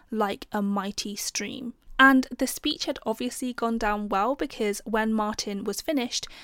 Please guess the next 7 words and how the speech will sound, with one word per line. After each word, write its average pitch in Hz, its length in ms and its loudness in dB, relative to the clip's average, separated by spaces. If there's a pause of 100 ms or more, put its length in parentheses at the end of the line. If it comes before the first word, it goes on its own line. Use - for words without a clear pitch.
(160)
the 226 80 0
people - 300 -2
gave 220 280 -2
him 220 200 -6
a 208 80 -6
standing 196 760 -6
ovation. - 680 -8